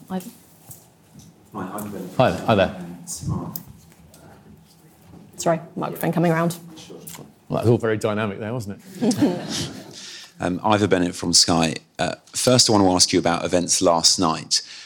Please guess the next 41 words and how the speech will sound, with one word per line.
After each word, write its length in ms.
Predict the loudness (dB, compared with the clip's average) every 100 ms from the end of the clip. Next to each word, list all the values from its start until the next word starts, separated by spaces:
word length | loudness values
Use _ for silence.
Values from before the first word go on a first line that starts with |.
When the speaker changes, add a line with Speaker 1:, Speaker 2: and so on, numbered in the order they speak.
| -4
Speaker 2:
uh, 160 | 0 4
where 160 | 2
pro-Palestinian 840 | 2 2 2 2 0 2 2 2 2
demonstrators 600 | 2 2 2 2 2 0
climbed 320 | 0 -2 0
on 80 | -2
a 60 |
war 240 | 0 2 4
memorial 580 | 2 0 -2 -4 -10 -8
at 180 | -8 -2
Hyde 220 | -4 -2
Park 280 | -4 -6 -2
Corner. 480 | -2 -2 -4 -10 -14 _ _ _ _ _ -20 -4 0
Officers 440 | 2 2 2 2
were 80 | 2
there 400 | 2 2 -2 -8 -12 -20 -4
and 120 | 2
no 140 | 4 4
arrests 420 | 4 2 0 -2
were 80 | -2
made. 360 | -2 -4 -10 -12 -16 -20 -2
Some 320 | 4 4 4 4
might 260 | 4 4
say 480 | 4 4 2 -2 -8 -2
those 360 | 4 4 4
events, 680 | 4 2 2 2 2 4 0
uh, 80 | -10 -10
prove 320 | 2 4 4 0
the 80 |
point 400 | 0 0 0 -4
the 100 | 2
old 280 | 4 4 0
Home 200 | -2 0
Secretary 600 | 0 -2 -4 -6 -4 -6 -4
was 180 | -2
making, 680 | -2 -4 -6 -8 -10 -12 -12
um, 240 | -10 -10 -10 -14
that 120 | -6
the 80 | -4
Met 280 | -2 -2
is 380 | -2 2 0 0